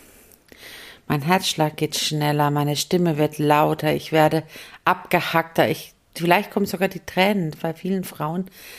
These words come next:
wenn sie wütend werden, kommen die Tränen, weil sie die Emotionen nicht mehr im Griff haben. Aber sie sind eigentlich wütend und ärgerlich und gar nicht traurig, zumindest nicht vordergründig.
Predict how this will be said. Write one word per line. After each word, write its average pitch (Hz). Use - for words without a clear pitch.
wenn 147
sie 160
wütend 190
werden, 160
kommen 165
die 180
Tränen, 180
weil 160
sie 160
die 160
Emotionen 175
nicht -
mehr 160
im 156
Griff -
haben. 156
Aber 165
sie -
sind -
eigentlich -
wütend 208
und 165
ärgerlich 185
und 156
gar 160
nicht 160
traurig, 180
zumindest 175
nicht -
vordergründig. 139